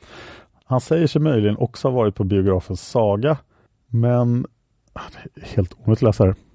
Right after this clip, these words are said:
Men då enkom för att just växla pengar. På fråga från förhörsledaren vad han skulle med så vä-, mycket växel till säger Gunnarsson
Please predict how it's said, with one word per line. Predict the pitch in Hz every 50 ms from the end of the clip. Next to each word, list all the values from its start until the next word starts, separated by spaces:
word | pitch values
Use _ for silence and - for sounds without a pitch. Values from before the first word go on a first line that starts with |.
| _ _ _ _ _ _ _ - - - - -
Men | - 117 101
då | 95 139 151 - -
enkom | 170 143 120 104 98 - 127 117
för | - - 123
att | 110
just | 104 101 - - -
växla | 117 - - - 156 131
pengar. | - 175 175 147 120 104 98 104
På | 131 - - -
fråga | - - - - 156 175 170 147 143 143 151 175 165
från | - - 131 123 110
förhörsledaren | - 127 123 113 - - 117 113 123 131 151 160 170 170 - - - - - - _
vad | - 123
han | 117
skulle | 113 - - 143 120
med | 117 123 120
så | - 135
vä-, | 123 139 175 -
mycket | - 131 117 - 120
växel | 135 165 - - - - 143 117
till | - - 92 95 98
säger | - - - 127 117 117 117 113 113 113 110 101 - - - - - - - - _ _ _
Gunnarsson | - 135 131 117 110 110 110 - - 131 127 147 160